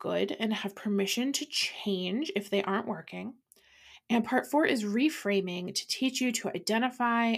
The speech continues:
and rethink the negative beliefs that are holding you back. So Passion Pacers is only getting better in twenty twenty-two.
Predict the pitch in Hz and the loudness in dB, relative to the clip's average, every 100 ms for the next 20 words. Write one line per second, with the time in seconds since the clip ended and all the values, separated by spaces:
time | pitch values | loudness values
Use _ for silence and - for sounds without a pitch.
0 | 196 190 185 208 240 214 208 196 - _ | 0 -2 2 2 2 0 0 -2 -6 _
1 | 202 202 196 202 196 202 185 180 - - | 0 2 4 4 2 0 -2 -2 -4 -6
2 | 92 - 90 - 85 87 - - _ _ | -6 -6 -8 -6 -8 -6 -6 -8 _ _
3 | _ _ _ _ _ - - 214 196 185 | _ _ _ _ _ -8 0 4 4 4
4 | 170 - _ _ _ _ _ _ - 240 | 0 -10 _ _ _ _ _ _ 6 8
5 | 247 262 277 277 240 - - 190 175 185 | 8 2 4 4 2 -2 0 0 0 -2
6 | 175 190 - 160 196 - - - - - | -4 -4 -2 -2 -4 -6 -6 -6 -6 -6
7 | 156 - 139 185 | -6 -6 -8 -8